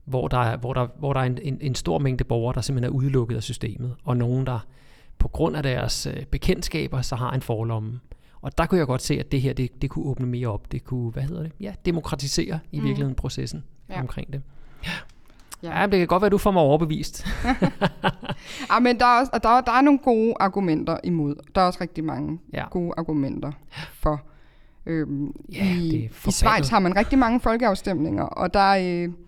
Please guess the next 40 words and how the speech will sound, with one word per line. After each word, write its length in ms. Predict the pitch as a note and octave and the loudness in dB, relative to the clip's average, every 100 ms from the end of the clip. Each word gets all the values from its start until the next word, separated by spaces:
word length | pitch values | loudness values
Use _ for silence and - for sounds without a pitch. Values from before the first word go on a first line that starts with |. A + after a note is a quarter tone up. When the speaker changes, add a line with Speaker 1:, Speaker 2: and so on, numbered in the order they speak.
| - - - | -20 -8 2
Speaker 2:
der 80 | |
er 20 | F#3+ | 6
der 100 | F#3 | 6
nogen, 320 | G3 F#3 F#3+ | 6 4 4
der 80 | F#3 | 2
synes, 440 | F3 F3 E3+ - - | 2 0 0 -4 -6
øh, 200 | D#3+ C#3+ - | -4 -4 -2
dernede 380 | D3 D#3+ D#3 - | 0 2 0 -2
er 160 | - - | -6 -10
i 380 | - - - - | -12 -14 -16 -10
hvert 140 | - | -6
fald 80 | D#3 | -2
nogle 120 | D#3 | 0
politikere, 520 | D3 E3 D#3+ D#3+ D#3 D3 | 0 -2 0 0 0 -2
der 80 | |
synes, 300 | D3+ E3 D#3+ - | -4 -4 -4 -6
at 120 | - | -6
det 80 | E3 | -2
bliver 160 | E3+ | 0
lidt, 200 | E3 E3+ | 0 0
øh, 140 | E3 D#3+ | -2 0
udvandet, 420 | G3+ G3 D#3 D#3 | 2 4 4 2
hele 160 | E3 D#3 | 0 0
det 80 | D#3+ | 0
her 100 | C#3+ | -2
valgsystem, 540 | C#3 C#3+ D3+ B2 D#3+ | -2 -2 -2 -2 -2
Speaker 1:
Mm. 60 | - | -6
Speaker 2:
at, 100 | - - - - | -10 -18 -14 -2
at 80 | |
man 140 | E3 E3+ | 2 6
hele 180 | F3+ F#3 | 4 4
tiden 180 | E3+ | 0
skal 140 | D3+ D#3+ | -2 -2
gå 100 | D#3+ | -4
til 140 | D#3+ | -2
folkeafstemning. 760 | - D3+ D#3+ D3 - D#3 D#3 D#3 E3 | -2 0 -2 -4 -4 0 0 0 -6
Speaker 1:
Ja. 120 | - - - | -10 -10 -6
Speaker 2:
Altså, 140 | D#3+ | -4
det 140 | E3 G2+ | -2 -2
repræsentative 840 | F3 F#3 F3+ G3 F3 - D#3 D#3 | -2 0 4 4 2 0 2 2